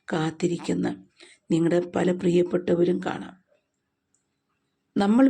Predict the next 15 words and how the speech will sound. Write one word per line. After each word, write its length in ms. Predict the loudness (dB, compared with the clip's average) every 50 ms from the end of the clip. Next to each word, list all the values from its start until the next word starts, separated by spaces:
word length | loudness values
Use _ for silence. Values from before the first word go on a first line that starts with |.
| 4
വിചാരിക്കുന്നത് 600 | 4 2 2 2 2 0 0 -2 0 2 4 4 4 4
പോലെയല്ല 380 | 4 2 4 2 2 0 0 -4 -4 -6 -12 _ _ _ _ _ -20 _ _ _ -4
ഒരു 100 | 0 0 2
വ്യക്തി. 340 | 0 0 -4 -8 _ -10 -10 -10 -12 _ -20 -20 -20 _ _
ഒരുപക്ഷെ 400 | 2 4 4 4 2 0 0 0 2 2 4
നമ്മൾ 180 | 4 2 2 2 2
ചില 140 | 2 2 4 4 4
വ്യക്തികളെ 440 | 2 0 0 -2 0 2 2 2 2 2 0
പറയും, 260 | -2 -2 -2 -4 -6 -10 -16 _ _ _ _ _ _ _ _ _ _ _ _ _ _ _ _ _ _ _
അവരെ, 320 | -4 -2 0 2 2 2 2 0 -6 -12 _ _ _ _ _ _ _ _ _ _ _ _
അവരോട് 240 | 0 0 2 2 2 0
പറയേണ്ട, 320 | -2 -2 -2 0 0 0 0 0
അവരത് 300 | 0 2 2 2 2 0 -2 -2 -8 -16 _ _ _ _ _ _ _ _ _ _ _ _ _ 0
നമുക്ക് 320 | 2 2 2 0 0 -2 0 2
തന്നെ 240 | 4 4 4 4 2